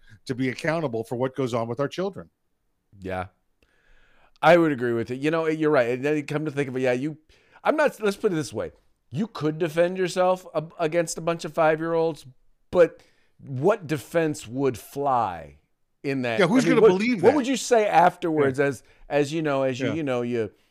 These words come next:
Speaker 2: knock down all these little four and five-year-olds who are trying to
Speaker 1: Yeah.
Speaker 2: attack you? What are you going to explain to the police?
Speaker 1: Yeah.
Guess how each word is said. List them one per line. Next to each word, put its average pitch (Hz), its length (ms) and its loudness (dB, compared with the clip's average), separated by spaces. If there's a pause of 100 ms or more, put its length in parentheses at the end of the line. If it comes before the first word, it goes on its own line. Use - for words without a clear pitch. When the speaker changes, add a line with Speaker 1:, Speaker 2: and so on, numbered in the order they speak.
Speaker 2:
knock 156 300 0
down 165 260 4
all 160 120 4
these 143 160 -4
little 143 140 -2
four 151 260 0
and 127 100 -4
five-year-olds 135 680 2
who 127 120 -8
are 120 60 -4
trying 135 360 -2
to 120 100 -6
Speaker 1:
Yeah. 113 40 -4
Speaker 2:
attack 123 360 0
you? 120 120 -6
What 127 200 -6
are - 20 -10
you 160 120 -8
going 143 280 -6
to 127 100 -2
explain 120 840 -8 (460)
to - 160 -8
the 151 100 -2
police? 131 440 -4
Speaker 1:
Yeah. 180 160 -2